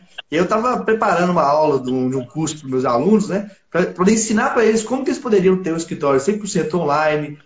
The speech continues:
sem papel, digital. E aí eu tava compilando tudo, escrevendo e tal. E, gente, existe ferramenta pra isso tudo.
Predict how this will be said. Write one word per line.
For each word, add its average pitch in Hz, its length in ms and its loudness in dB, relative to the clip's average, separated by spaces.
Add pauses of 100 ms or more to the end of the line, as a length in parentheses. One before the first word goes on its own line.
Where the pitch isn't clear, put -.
(120)
sem 202 240 0
papel, 147 680 2
digital. 147 800 2 (240)
E 175 80 -2
aí 190 100 4
eu 220 120 4
tava 226 200 2
compilando 165 480 0
tudo, 190 280 2
escrevendo 165 420 0
e - 60 -8
tal. - 480 -2
E, 190 80 2
gente, 208 240 4
existe 254 300 0
ferramenta 247 400 0
pra 262 200 0
isso 262 240 -4
tudo. 277 380 -4